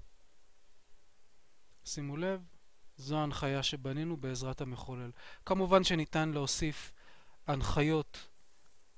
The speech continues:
נוספות, אחת אחרי השנייה, אפשר להוסיף מושגים נוספים, אנא הסבירו, נמקו, הציגו,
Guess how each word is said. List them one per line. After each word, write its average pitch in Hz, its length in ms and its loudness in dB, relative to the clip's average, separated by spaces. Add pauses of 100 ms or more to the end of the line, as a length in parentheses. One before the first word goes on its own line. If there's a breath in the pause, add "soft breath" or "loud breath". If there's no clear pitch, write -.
(140)
נוספות, 156 760 0 (680)
אחת 143 320 0
אחרי 139 240 0
השנייה, 180 600 2 (600 loud breath)
אפשר 143 260 2
להוסיף 139 400 0 (160)
מושגים 151 580 2
נוספים, 185 680 0 (400 loud breath)
אנא 156 200 4
הסבירו, 147 760 2
נמקו, 143 800 0
הציגו, 135 640 0